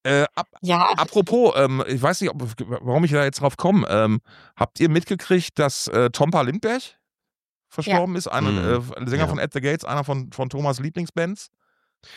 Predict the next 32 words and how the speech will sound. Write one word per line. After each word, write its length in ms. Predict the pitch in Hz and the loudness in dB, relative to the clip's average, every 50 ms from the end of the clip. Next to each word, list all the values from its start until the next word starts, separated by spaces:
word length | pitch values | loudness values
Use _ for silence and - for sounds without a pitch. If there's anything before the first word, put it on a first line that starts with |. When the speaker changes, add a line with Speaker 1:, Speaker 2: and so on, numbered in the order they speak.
| - - _ - | -20 -20 _ -8
Speaker 3:
Mit 140 | 117 117 131 | -8 -6 -4
nur 120 | 127 117 | -4 -6
zweiundfünfzig 640 | - - 107 123 135 131 - 139 131 - - 113 | -2 0 0 2 2 0 0 -2 -2 -2 -2 0
Speaker 1:
Ja, 180 | 104 113 117 117 | 2 4 4 4
Speaker 3:
Jahren, 120 | 117 - 82 | 4 4 2
Speaker 1:
und 140 | 87 87 113 | 2 2 4
Speaker 3:
ja. 40 | |
Speaker 1:
auch 240 | - 127 143 139 - 135 | 4 4 2 2 0 -4
wieder 160 | 127 123 147 139 | -4 -2 0 0
an 100 | 135 131 | 0 2
so 60 | 135 | 2
einer 140 | 139 139 139 | 2 2 2
gan-, 260 | 127 143 143 175 - - | 2 2 0 0 -2 -2
an 120 | 127 143 | -4 -2
so 60 | 131 147 | -2 0
einem 300 | 151 151 156 147 120 110 - | 0 0 0 -2 -6 -8 -2
ganz 360 | - 165 185 220 233 - - | 0 2 2 2 0 0 -4
beschissenen 720 | - 135 110 - - 117 101 - - 101 98 90 82 73 - _ _ - | -4 -4 -4 0 -2 -2 -2 -2 -4 -4 -4 -4 -6 -10 -14 _ _ -20
Krebs. 540 | - - - 85 80 78 - - - - _ _ _ _ _ _ _ _ _ _ _ _ _ _ - | -12 -10 -8 -8 -8 -10 -12 -14 -16 -18 _ _ _ _ _ _ _ _ _ _ _ _ _ _ -6
Speaker 3:
Mhm. 160 | 92 92 90 | -4 0 0
Speaker 1:
Der 100 | 98 98 | 0 2
hatte 220 | 113 104 101 156 | 0 0 0 0
so 140 | 123 120 123 | 2 2 2
einen, 380 | 123 123 123 123 123 120 120 - _ | 2 2 2 0 0 -2 -4 -8 _
so 200 | - 123 110 123 | -12 -6 -2 0
eine 260 | 120 120 120 117 110 104 | 2 2 2 2 2 0
Gesch-, 280 | 104 113 - - - - - | 0 -2 -2 -4 -8 -8 -4
äh, 60 | 80 104 107 104 104 104 104 104 104 92 - - 69 - - | 0 2 2 4 4 4 4 4 2 0 -2 -4 -10 -14 -14
Rach-, 380 | - 62 104 98 110 143 127 123 | -14 -12 -6 -4 -4 -4 -4 -6
Rachen 420 | 123 87 98 120 151 - 196 180 151 | -8 -4 0 0 0 0 0 -2 -2
und 180 | 139 139 113 110 | 0 -2 -2 0
Hals. 480 | 123 131 131 104 87 - - - - | 2 2 2 0 -2 -6 -12 -14 -14